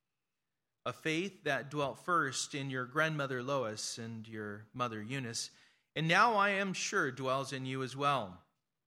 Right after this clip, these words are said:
For this reason, I remind you to fan into flame the gift of God which is in you through the laying on of my hands. For God gave us a spirit not of fear,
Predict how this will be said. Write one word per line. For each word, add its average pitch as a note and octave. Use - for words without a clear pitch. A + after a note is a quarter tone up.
For E3
this E3
reason, F#3
I E3
remind E3+
you D3+
to D3
fan E3
into D#3
flame C#3+
the B2
gift D3
of A#2+
God C3+
which B2
is A#2+
in F#3
you G#2+
through D3+
the C3+
laying F3
on D#3+
of B2+
my B2+
hands. A2
For C#3+
God E3
gave E3+
us D3
a D3
spirit D#3
not D#3
of C3
fear, A2+